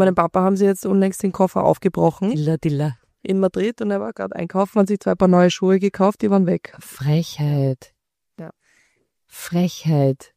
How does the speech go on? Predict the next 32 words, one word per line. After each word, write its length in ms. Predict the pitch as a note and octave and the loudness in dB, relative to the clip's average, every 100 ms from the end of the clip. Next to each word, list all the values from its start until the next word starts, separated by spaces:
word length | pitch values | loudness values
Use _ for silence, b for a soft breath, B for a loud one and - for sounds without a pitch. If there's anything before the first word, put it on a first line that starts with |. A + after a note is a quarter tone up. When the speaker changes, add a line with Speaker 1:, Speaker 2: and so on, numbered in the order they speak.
| - | -8
Speaker 2:
Das 200 | D#3 D3+ | -6 -6
ist 140 | C#3 | -6
echt 240 | - C#3 - | -4 -4 -4
eine 120 | A2 | -6
Frechheit. 240 | C3+ - C#3 | -6 -8 -2
Speaker 1:
Aber 140 | F#3 | 2
auch 40 | F#3+ | 2
Speaker 2:
Das 80 | D#3 | 2
Speaker 1:
das 80 | F3 | 2
Speaker 2:
darf 200 | G#3+ - | 2 0
nicht 120 | C#3+ | 2
Speaker 1:
kann 140 | G#3+ | 4
ich 60 | G#3 | 4
Speaker 2:
sein. 40 | |
Speaker 1:
aus 40 | G3+ | 2
dem 120 | G3+ | 2
Piloten-Nähkästchen 1000 | G#3+ F3+ F3 - G3 F#3+ F#3 G3 F#3+ G3+ | 4 4 4 2 -2 -2 0 -2 -2 -4
sagen, 200 | F#3+ F#3+ | -2 0
Madrid 400 | F#3 F3+ F3+ F3 | 0 2 0 0
wird 120 | F3 | -2
sehr 260 | - E3 D#3+ | -2 -2 2
häufig 320 | D#3 D3+ - | 2 0 -4
aufgebrochen. 580 | - - D#3 - C#3+ - | -6 -6 -6 -4 -4 0
Speaker 2:
Echt? 240 | G#3 G3+ - | -2 -2 -6
Okay. 280 | D3 D3+ C#3 | -6 -4 -6
Speaker 1:
Ja, 60 | - | -6
sehr, 240 | - D#3+ | -8 -6
sehr 160 | D#3+ - | -6 -8
oft. 140 | - | -6
Speaker 2:
Arg, 480 | C3+ C3+ D3 C#3 - | -6 -2 -2 -4 -2
oder? 340 | C3 D3 D#3+ _ - | -2 0 -4 _ -14
Speaker 1:
Ja. 180 | D#3 | -14